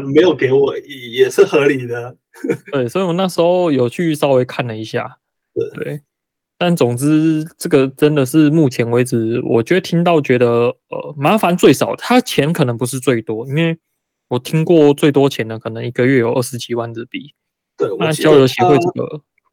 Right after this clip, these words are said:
Speaker 1: 不到十万，
Speaker 2: 嗯。
Speaker 1: 好像一个月八万的样子，我印象中。
Speaker 2: 交流协会，诶，可能是大学才八万吧。
Speaker 1: 啊，对，
Speaker 2: 因为像硕士、
Speaker 1: 因为我当时是，嗯。
Speaker 2: 硕博士应该都是十五万日币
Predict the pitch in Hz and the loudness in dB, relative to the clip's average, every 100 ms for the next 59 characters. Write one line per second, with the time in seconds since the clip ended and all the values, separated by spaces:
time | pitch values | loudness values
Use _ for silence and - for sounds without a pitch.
0 | _ - 127 143 147 - 110 113 - 143 | _ -8 -4 -2 -4 -6 -6 -6 -4 -2
1 | 160 147 151 147 117 120 135 - - - | 0 4 4 4 -4 -4 -6 -8 -16 -18
2 | - - - - - - - 202 196 160 | -20 -20 -20 -20 -20 -10 0 2 4 2
3 | 160 143 165 202 - _ 123 123 120 131 | 2 0 0 -2 -4 _ -6 -6 -4 -2
4 | 160 202 190 135 117 120 117 123 123 117 | -2 -2 -2 0 -2 -2 -2 0 0 -2
5 | - 139 - _ _ _ 127 127 123 135 | -6 -12 -16 _ _ _ -8 -6 -4 -2
6 | 123 160 170 196 - 190 170 156 165 - | 0 0 0 -2 0 0 -2 -4 -8 -2
7 | 180 147 - 175 135 127 127 _ _ _ | 0 0 0 0 2 0 -6 _ _ _
8 | _ _ _ - - 208 131 123 127 151 | _ _ _ -8 2 2 2 0 -2 -2
9 | 135 131 127 127 127 135 127 - 123 117 | -2 -2 -2 -2 -2 -2 -4 -6 -4 -2
10 | 113 110 110 107 - 170 | -2 -4 -8 -12 -14 -18